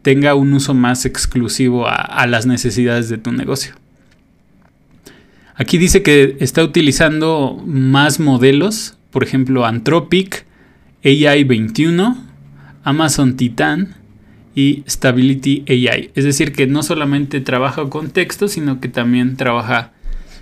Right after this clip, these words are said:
con imágenes, ¿no? ¿Está bueno? No lo sé. O sea, la verdad es que ya este tipo de soluciones están más enfocadas a empresas.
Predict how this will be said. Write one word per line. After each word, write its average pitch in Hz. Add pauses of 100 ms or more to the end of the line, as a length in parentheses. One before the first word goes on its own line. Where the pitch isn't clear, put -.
(140)
con 127
imágenes, 120
¿no? 143 (2500)
¿Está 220
bueno? 254
No 196
lo 180
sé. 190
O 135
sea, 139
la 139
verdad 156
es 151
que 156
ya 151
este 165
tipo 165
de 139
soluciones 127
están 143
más 143
enfocadas 131
a 117
empresas. 127